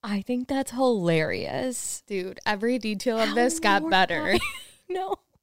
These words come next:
Speaker 2: It's so good. So they literally got out of the class. <laughs> Teacher was sniffing them.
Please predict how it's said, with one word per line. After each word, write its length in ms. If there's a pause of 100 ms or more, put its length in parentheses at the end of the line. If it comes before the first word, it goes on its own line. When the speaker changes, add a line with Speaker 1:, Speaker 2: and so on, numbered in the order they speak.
Speaker 2:
It's 460
so 360
good. 340 (380)
So 260
they 180
literally 520 (300)
got 240
out 120
of 60
the 80
class. 440
<laughs> 40
Teacher 320
was 180
sniffing 420
them. 240